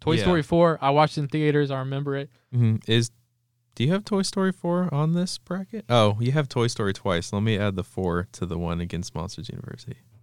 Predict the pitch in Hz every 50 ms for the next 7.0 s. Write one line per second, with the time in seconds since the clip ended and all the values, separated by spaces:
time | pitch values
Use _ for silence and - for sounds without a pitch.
0 | _ _ _ - 98 - - - - 196 170 151 127 123 139 139 - - 170 143
1 | 117 - 127 117 - 139 120 113 110 - _ _ _ - - 101 87 - - -
2 | - 113 120 120 98 90 - _ _ _ _ _ _ _ _ _ _ - 98 104
3 | 101 98 95 92 90 - _ _ _ _ _ _ _ _ _ _ _ _ _ -
4 | 107 101 95 85 80 80 - _ _ _ _ _ _ _ _ _ _ - 131 131
5 | 135 - - 143 139 139 131 - - 120 117 117 120 117 117 117 117 - - 110
6 | 117 120 127 127 127 120 110 104 101 101 104 - 104 101 101 101 98 95 92